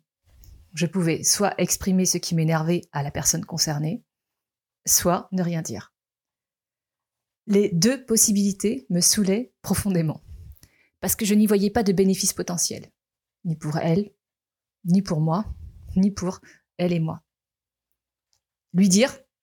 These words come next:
me renvoyait à incarner un donneur de leçons. Pirc. Ne rien dire,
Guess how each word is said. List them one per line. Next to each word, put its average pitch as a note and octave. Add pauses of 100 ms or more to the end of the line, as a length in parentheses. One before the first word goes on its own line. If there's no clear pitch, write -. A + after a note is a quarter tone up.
(100)
me F#3+
renvoyait G3+
à -
incarner G#3
un G3+
donneur F#3+
de F3+
leçons. F3 (960)
Pirc. - (1000)
Ne F3+
rien G3+
dire, G#3